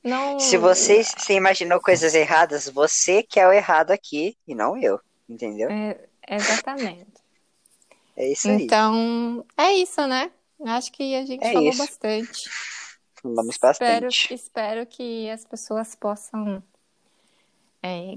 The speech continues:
Speaker 2: Refletir.
Speaker 1: conseguir controlar a sua ansiedade aí, porque não é fácil ser uma pessoa ansiosa. E, e que, que essas dicas possam ajudar alguém aí, né?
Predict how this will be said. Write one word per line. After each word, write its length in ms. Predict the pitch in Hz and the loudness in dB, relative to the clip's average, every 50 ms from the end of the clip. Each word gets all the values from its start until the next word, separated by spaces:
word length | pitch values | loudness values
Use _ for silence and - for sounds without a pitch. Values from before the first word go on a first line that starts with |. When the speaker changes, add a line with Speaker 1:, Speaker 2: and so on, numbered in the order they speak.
| - - | -2 0
Speaker 2:
Refletir. 600 | 170 208 208 170 160 - 190 180 143 151 202 - | 0 2 4 4 4 4 2 2 2 0 0 0
Speaker 1:
conseguir 100 | _ _ _ - - - _ _ _ _ _ - | _ _ _ -20 -20 -20 _ _ _ _ _ -8
controlar 680 | - - 233 226 220 - 220 196 190 190 185 180 185 | -4 -2 -2 -2 -2 -2 -2 0 0 0 0 0 0
a 80 | 208 214 | -2 -4
sua 260 | - - 214 196 190 | -6 -6 -8 -6 -6
ansiedade 540 | 202 208 - - 185 175 180 175 180 185 185 | -8 -10 -10 -10 -8 -8 -6 -8 -8 -8 -8
aí, 80 | 180 175 | -8 -10
porque 300 | - - 202 - - 185 | -12 -14 -14 -10 -8 -8
não 180 | 190 190 208 | -8 -6 -8
é 80 | 233 247 | -8 -8
fácil 400 | - - 180 180 202 - - - | -4 -4 -4 -4 -4 -8 -14 -16
ser 100 | - 190 | -14 -14
uma 180 | 180 180 185 185 | -14 -14 -14 -16
pessoa 360 | - - - - 180 170 175 | -18 -20 -16 -12 -12 -12 -12
ansiosa. 640 | 185 202 _ - - - 165 160 175 185 185 208 226 226 _ _ _ _ _ _ _ _ _ _ _ _ _ _ _ _ _ _ _ _ - | -14 -18 _ -14 -12 -10 -10 -10 -10 -12 -12 -14 -16 -20 _ _ _ _ _ _ _ _ _ _ _ _ _ _ _ _ _ _ _ _ -14
E, 580 | 170 170 165 165 165 160 160 156 156 160 - 165 165 175 170 196 196 202 208 _ _ _ _ _ _ _ _ _ _ _ _ _ _ _ _ _ _ _ _ _ _ _ _ _ _ _ _ _ _ _ _ - | -12 -12 -12 -12 -12 -12 -14 -14 -14 -14 -14 -14 -14 -16 -16 -16 -18 -20 -20 _ _ _ _ _ _ _ _ _ _ _ _ _ _ _ _ _ _ _ _ _ _ _ _ _ _ _ _ _ _ _ _ -12
e 920 | 180 180 175 175 175 175 180 180 175 170 170 170 165 165 165 165 170 170 - | -10 -8 -8 -8 -10 -10 -8 -8 -8 -8 -8 -8 -10 -8 -8 -10 -10 -12 -12
que, 120 | - 214 196 | -12 -12 -12
que 280 | _ _ _ - - 196 | _ _ _ -6 -4 -4
essas 360 | 196 202 196 - 208 208 196 | -4 -4 -6 -8 -8 -6 -6
dicas 320 | 185 202 202 - 226 220 | -6 -6 -6 -8 -12 -12
possam 340 | _ - 214 220 - - 220 | _ -10 -10 -10 -8 -8 -8
ajudar 340 | 226 226 233 220 220 214 220 | -6 -4 -4 -4 -4 -4 -4
alguém 320 | 233 240 233 240 247 247 254 | -2 -2 -2 -2 -4 -6 -6
aí, 280 | 254 254 233 208 208 202 | -8 -6 -6 -6 -6 -8
né? 260 | 202 196 202 208 | -10 -12 -12 -14